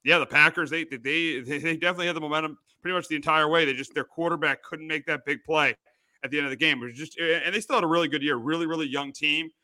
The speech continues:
that nobody really thought was gonna get this far, just, like, really kind of similar to the Texans. But, y-, yeah, the future is definitely bright for the Packers, and, uh, tough loss, tough loss, but definitely a bright future for the fa-,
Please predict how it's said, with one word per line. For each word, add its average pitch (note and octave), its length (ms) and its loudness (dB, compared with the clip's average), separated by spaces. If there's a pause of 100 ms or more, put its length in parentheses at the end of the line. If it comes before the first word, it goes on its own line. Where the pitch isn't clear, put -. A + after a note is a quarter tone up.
(240)
that C#3 180 0 (240)
nobody D#3 280 4
really D3+ 160 2
thought D3+ 140 0
was C3 120 -4
gonna C#3 140 -4
get C#3 180 -4
this C#3+ 120 -10
far, D3+ 160 0
just, C3 140 -12
like, C#3+ 160 0 (120)
really D3+ 200 0
kind C#3 180 0
of A#2+ 120 -12
similar D3 340 -4
to B2 60 -8
the G#2+ 60 -14
Texans. C#3 440 -4
But, C#3 240 0 (480)
y-, C#3 100 -6 (160)
yeah, D#3 160 2
the A#2+ 100 0
future D#3 320 -2
is C3+ 60 -2
definitely D3+ 280 0
bright C#3 240 0
for C3 60 0
the A#2+ 60 2
Packers, C3+ 540 4
and, A#2 340 -2
uh, A2+ 200 0 (100)
tough E3 200 0
loss, D#3+ 240 0 (240)
tough D#3+ 200 0
loss, D3+ 280 2
but A#2+ 100 -8 (160)
definitely C#3+ 280 -2
a A#2 40 -4
bright C3+ 240 0
future C#3+ 240 -4
for B2 60 -10
the A2 80 -10
fa-, B2+ 220 0